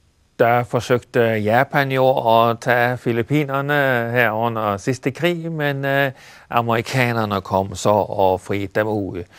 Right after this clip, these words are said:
Det vil sige, at, øh, Filippinerne er vældig meget præget af, øh, amerikansk, øh, tilstand. Øh, også det, som vi ikke hører så meget om, men som jo også er vældig udbredt i Amerika,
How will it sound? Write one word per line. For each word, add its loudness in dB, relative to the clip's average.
Det 4
vil 4
sige, -2
at, -2
øh, -2
Filippinerne -4
er -8
vældig -2
meget -6
præget -2
af, -6
øh, -8
amerikansk, -4
øh, -4
tilstand. -6
Øh, 2
også 4
det, 0
som 0
vi 2
ikke -2
hører 4
så -2
meget 2
om, 2
men -6
som -2
jo 0
også 0
er 0
vældig -2
udbredt -2
i -6
Amerika, 0